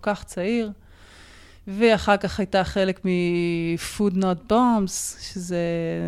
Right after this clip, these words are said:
יוזמה מ-, מופלאה, אה, בינלאומית של, אה, אנשים שאוספים, אה, עושים dumpster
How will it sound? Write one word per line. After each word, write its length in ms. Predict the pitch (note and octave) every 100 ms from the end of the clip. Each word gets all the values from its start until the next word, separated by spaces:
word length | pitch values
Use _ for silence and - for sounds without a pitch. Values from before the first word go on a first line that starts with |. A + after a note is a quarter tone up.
| F3 F3 F3 F3
יוזמה 840 | F3 E3 F3+ F#3+ G3+ G3+ F#3+ F3 E3+
מ-, 240 | E3 E3 F#3+ - - G3 F#3+ F#3 F#3 F#3 F#3+ F#3
מופלאה, 960 | F3+ - - A3 G3 - A3 A#3+ A3 G3 - -
אה, 60 | F#3 F#3 F3+ F3+
בינלאומית 840 | F3+ F3 G#3+ A#3 A3 G#3 A3 C#4 C4
של, 340 | - F#3 F3+ F3+ F3 F3 F3 F3+ F3 F3+
אה, 60 | F3+
אנשים 380 | F#3+ F3+ A3 A3
שאוספים, 880 | A3 G3 F#3 - - A3+ G#3+ G3 F#3 -
אה, 60 | F3+ F3 F3+ F3+ - - - -
עושים 260 | - G#3+ G3+
dumpster 360 | G3+ G#3 -